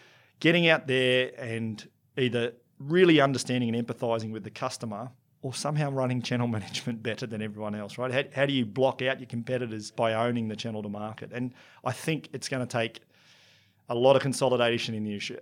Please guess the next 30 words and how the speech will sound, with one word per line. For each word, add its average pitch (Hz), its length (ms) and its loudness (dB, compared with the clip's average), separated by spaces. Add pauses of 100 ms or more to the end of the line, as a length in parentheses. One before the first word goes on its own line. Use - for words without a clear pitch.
H 160 240 0
R 160 160 4
tech 143 260 -2
will 123 140 0
end 131 220 2
up 127 180 4
with 117 420 -2
not 139 340 2
this 131 360 -4
really 135 320 0
disparate 120 480 -4
rostering, 123 480 -4
time 123 220 0
and 120 80 -4
attendance, 117 440 -6
recruitment, 117 640 -8 (100)
payroll. 143 640 0 (340)
That's - 260 -6
all 123 400 0
just 110 200 -10
gonna 113 160 -6
continue 117 500 -4
to 110 80 -8
consolidate, 110 640 -6
and 123 100 -4
we'll 120 140 -4
look 147 220 -4
back 123 260 -4
and 120 100 -4
go, 110 320 -6